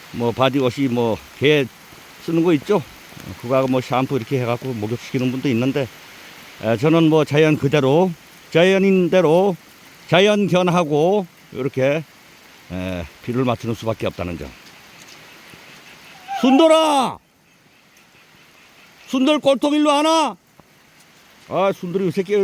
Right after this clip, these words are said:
또 왜 말을 안 듣네? 응? <clears throat> 순돌아, 이리 와! 그래도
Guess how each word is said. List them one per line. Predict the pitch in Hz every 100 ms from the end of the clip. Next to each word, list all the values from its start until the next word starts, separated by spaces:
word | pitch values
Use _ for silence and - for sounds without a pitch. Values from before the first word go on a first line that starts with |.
| 185
또 | 185 165 -
왜 |
말을 | 170 131 196
안 | 123 113
듣네? | 170 196 120 127 156 - - - - - - - - - - - -
응? | 101 147 185 - - - - - - - - - - - - - - - - - - - - - - - - -
<clears throat> | - 156 95 - - - - - - - - - - - - -
순돌아, | - 240 277 277
이리 | 277
와! | 285 285 302 277 - _ _ _ _ _ _ - - - - - - - - - - - - - - - - - - - - - - - - - - - - - - - - - - -
그래도 | - 139 170